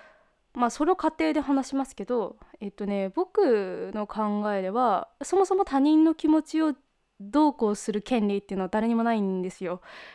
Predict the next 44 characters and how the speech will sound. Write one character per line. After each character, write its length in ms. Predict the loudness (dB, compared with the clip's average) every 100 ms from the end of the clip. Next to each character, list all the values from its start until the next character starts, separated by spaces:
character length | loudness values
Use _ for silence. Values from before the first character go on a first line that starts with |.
| -18
他 100 | -4
人 800 | 0 2 4 2 0 0 -2 -2
の 140 | -2 -4
気 160 | -4
持 120 | -4 -4
ち 120 | -4
の 80 | -4
自 200 | -4 -6
由 440 | -2 -2 -2 -4
は 400 | -6 -6 -6 -6
他 140 | -4 -2
人 180 | 0
の 60 | 0
自 180 | -2 -4
由 240 | -2 -2
な 140 | -2 -8
の 120 | -10
で。 220 | -14 -16 -20 -20 -20 _ _ _
な 160 | 0 2
の 100 | 4
で、 460 | 2 0 -2 -4 -12 _ _ _ _ _ _ _ _
あ 120 | 0
の、 540 | 0 0 0 -2 -4 -10
他 140 | -4 0
人 260 | 4 4
が、 280 | 4 4 2 -2
あ、 160 | -14 0
あ、 380 | 4 6 6 4 0 _ -18 -18 -18 _ _ _ 0
あ 120 | 4
の 120 | 4
人 260 | 2 0 0
僕 1200 | -2 0 0 2 0 0 0 0 0 0 -2 -2
へ 80 | -2
の 100 | 0
気 140 | -2 -4
持 100 | -6
ち 160 | -6
が 140 | -2 0
な-、 240 | 0 0
な 220 | 0 0
い 80 | 2
な 260 | 2 2 -2
と 100 | -4
か、 260 | -6 -8